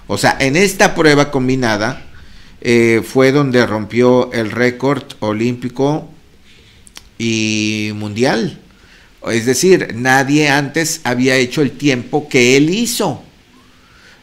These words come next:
Entonces, guau, pues todo el mundo lo felicitó, le dijo, "Qué bárbaro".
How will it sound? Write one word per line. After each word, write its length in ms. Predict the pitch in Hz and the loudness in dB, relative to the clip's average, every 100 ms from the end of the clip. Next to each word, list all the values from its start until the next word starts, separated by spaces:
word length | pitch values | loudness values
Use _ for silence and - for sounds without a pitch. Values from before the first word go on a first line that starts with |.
| - | -8
Entonces, 760 | 120 117 135 135 127 170 151 | -6 -2 2 2 2 -2 -2
guau, 600 | 107 113 143 185 156 101 - | 0 0 2 2 2 -2 -6
pues 200 | 110 - | -10 -4
todo 140 | 135 | -2
el 40 | |
mundo 220 | 139 139 127 | -2 0 0
lo 100 | 110 | -2
felicitó, 580 | 117 104 113 98 143 | -4 -6 -8 -4 -4
le 100 | 165 | 0
dijo, 200 | 143 123 | -2 -2
"Qué 100 | 131 | -2
bárbaro". 560 | 147 143 196 185 143 - | 0 0 2 0 -2 -4